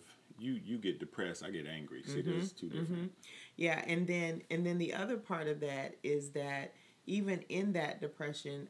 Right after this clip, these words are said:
Speaker 2: I remember years and years ago, I would stay in that dark place. I would stay in it, and you would do everything. You would exhaustively try to get me in a better place. You ne-, you've never,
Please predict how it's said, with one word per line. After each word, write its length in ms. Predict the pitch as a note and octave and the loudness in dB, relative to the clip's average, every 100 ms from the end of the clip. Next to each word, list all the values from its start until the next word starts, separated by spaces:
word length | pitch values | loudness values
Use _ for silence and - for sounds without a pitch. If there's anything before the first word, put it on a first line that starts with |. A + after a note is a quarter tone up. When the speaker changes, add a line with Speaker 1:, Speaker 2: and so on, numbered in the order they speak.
| - | 2
Speaker 2:
I 100 | F3+ | 4
remember 640 | G3 F#3 F3+ F3 E3+ D#3+ | 4 2 0 0 0 0
years 420 | D#3 D3+ F3 F3 | -2 0 2 2
and 160 | D3+ D3 | 0 0
years 260 | D#3+ F#3+ E3+ | 2 2 2
ago, 280 | D3 C#3+ - | 0 0 2
I 100 | D3+ | 0
would 160 | B2+ | 0
stay 360 | - - D#3+ E3 | -2 0 2 2
in 120 | C3 | 0
that 200 | A#2+ - | -4 -6
dark 320 | - - - | -8 -8 -10
place. 140 | - - - | -12 -10 -2
I 80 | |
would 160 | D3 - | -2 0
stay 360 | - - D3+ C#3 | -2 0 2 2
in 80 | C3 | -2
it, 180 | - | -4
and 120 | C#3+ C#3 | -4 -2
you 200 | D#3 D#3 | -2 2
would 260 | D3 - | 2 2
do 300 | D3 C#3+ C3 - - - - - - | -2 -2 -4 -8 -20 -20 -20 -20 0
everything. 500 | D#3+ E3 D#3 D#3+ D3 | 4 4 2 -2 -2
You 160 | D#3 E3 | 0 0
would 180 | D3+ - | 0 -2
exhaustively 1040 | - C3+ C#3 D3+ D#3+ - D#3+ C#3+ C#3+ C3+ C3+ | -6 -8 -2 0 0 -2 -4 -4 -2 -4 -6
try 320 | - - D3+ C#3 | -8 -2 -2 -2
to 140 | - | -6
get 360 | C3+ C3+ D#3 - | -6 -4 -4 -4
me 320 | C#3+ C3+ - - | -6 -6 -8 -6
in 160 | C#3 | -4
a 60 | C3+ | -4
better 320 | C3+ B2+ B2+ | -4 -4 -6
place. 480 | - - - - - | -8 -12 -10 -12 -6
You 160 | D#3+ | -2
ne-, 240 | E3 E3 - | 0 0 0
you've 240 | F3 F3 | 0 0
never, 480 | D#3+ D#3 D3+ C#3 C3+ | 0 -2 0 -2 -4